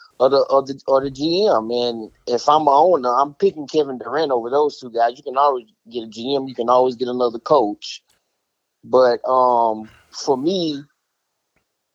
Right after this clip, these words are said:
I just, D, I really don't, I re-, <laughs> I really believe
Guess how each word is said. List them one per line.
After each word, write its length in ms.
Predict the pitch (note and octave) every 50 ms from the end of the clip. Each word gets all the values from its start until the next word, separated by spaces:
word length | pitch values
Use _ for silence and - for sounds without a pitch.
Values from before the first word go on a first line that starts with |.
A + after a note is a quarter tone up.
| _ _ -
I 100 | D3+ D#3
just, 420 | D3+ D#3 F3+ F3+ E3+ D3+ B2+ G#2+ A2
D, 180 | C3+ E3+ F3+ F3
I 60 | E3+
really 260 | D#3 D3 E3+ F3+ F3
don't, 300 | D#3+ F3 E3+ E3+ E3 - _ _ -
I 80 | C#3+
re-, 260 | D3 D3 D#3+ - - - - - - _ _ _
<laughs> 440 | _ _ _ _ _ _ _ _ -
I 100 | C#3 D3
really 340 | D3 C#3 E3 F#3+ F#3+ F#3 E3+
believe 680 | D3 C#3+ C3+ C3+ C#3+ F3 F#3+ F#3 F3+ F3 E3+ D#3+ D3